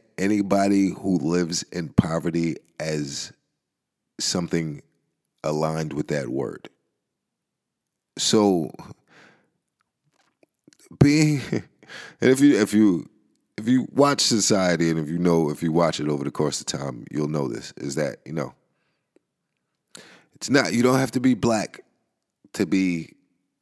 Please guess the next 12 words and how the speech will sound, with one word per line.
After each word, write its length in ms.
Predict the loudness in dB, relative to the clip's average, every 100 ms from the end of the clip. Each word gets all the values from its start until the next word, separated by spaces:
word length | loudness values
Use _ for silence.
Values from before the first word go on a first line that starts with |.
| -6
the 220 | -6 -2
N-word. 500 | -2 -2 -4 -10 -14 -20 _ _ _ _ _ _ _ _ _ _
There 220 | -2 0
are 500 | 2 4 4 2 -4 -18 _ _ _ _ _ _ _ -2
people 360 | 2 2 2
of 160 | 0 0
all 640 | 0 2 4 2 2 -4 _
ethnicities 680 | -6 -2 -2 2 2 2 -2
and 140 | -4 0
races 420 | 0 0 -4 -6 -12 -20 -20 _
who 400 | 2 4 4 0 -6 _ _ _ _
live 640 | -2 0 0 0 -6 -16